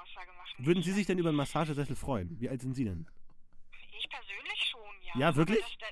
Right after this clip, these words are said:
Speaker 1: darum, Herr Weber, darum, wir können das doch jetzt hier nicht diskutieren. Also ich habe das jetzt, ich habe Ihre Aus-, äh, Ihre,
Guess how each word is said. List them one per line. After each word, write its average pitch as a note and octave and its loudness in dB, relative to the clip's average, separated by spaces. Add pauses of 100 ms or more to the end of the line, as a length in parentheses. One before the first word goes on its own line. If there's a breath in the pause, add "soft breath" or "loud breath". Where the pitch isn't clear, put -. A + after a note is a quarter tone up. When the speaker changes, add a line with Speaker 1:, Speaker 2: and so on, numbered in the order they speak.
Speaker 1:
darum, A3+ -8 (400 loud breath)
Herr A#3 -8
Weber, A3+ -6 (160)
darum, A3 -6
wir A3+ -8
können G#3+ -4
das A3+ -8
doch A3 -8
jetzt G#3+ -8
hier A3+ -10
nicht G#3+ -8
diskutieren. G3 -8
Also G3 -8
ich - -2
habe A3+ -6
das A#3 -10
jetzt, A3 -10
ich - -4
habe - -6
Ihre A3 -4
Aus-, B3+ -4
äh, G#3+ -8
Ihre, G#3 -4